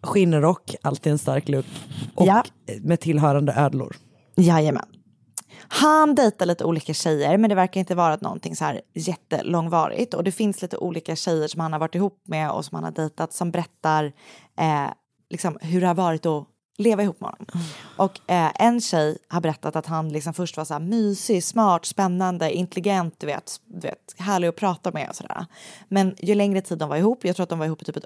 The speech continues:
Speaker 2: år, så blir han mer och mer kontrollerande.
Speaker 1: Såklart.
Speaker 2: Och hon lämnar honom till slut för att en grej som han gör precis innan han lämnar henne är att han typ hugger henne i benet med en kniv.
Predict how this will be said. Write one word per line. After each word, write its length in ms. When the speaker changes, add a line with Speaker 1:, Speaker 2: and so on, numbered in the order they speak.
Speaker 2:
år, 320
så 140
blir 160
han 200
mer 280
och 60
mer 100
kontrollerande. 680
Speaker 1:
Såklart. 560
Speaker 2:
Och 280
hon 280
lämnar 260
honom 260
till 120
slut 280
för 140
att 140
en 220
grej 160
som 100
han 100
gör 160
precis 360
innan 520
han 300
lämnar 340
henne 280
är 280
att 100
han 120
typ 240
hugger 280
henne 200
i 40
benet 200
med 140
en 80
kniv. 140